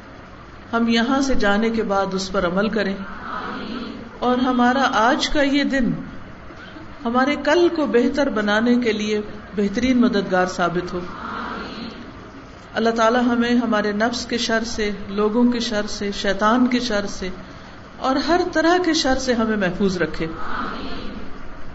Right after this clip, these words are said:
آج انشاءاللہ آپ کے ساتھ گفتگو ہوگی خیانت کے موضوع پر۔ امانت، خیانت کا لفظ تو آپ سب نے سن ہی رکھا ہوگا۔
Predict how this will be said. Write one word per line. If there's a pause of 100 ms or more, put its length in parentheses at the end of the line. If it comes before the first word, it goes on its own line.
(960)
آج
انشاءاللہ
آپ
کے
ساتھ (800)
گفتگو
ہوگی (720)
خیانت
کے
موضوع
پر۔ (1700)
امانت،
خیانت
کا
لفظ
تو
آپ
سب
نے
سن
ہی
رکھا
ہوگا۔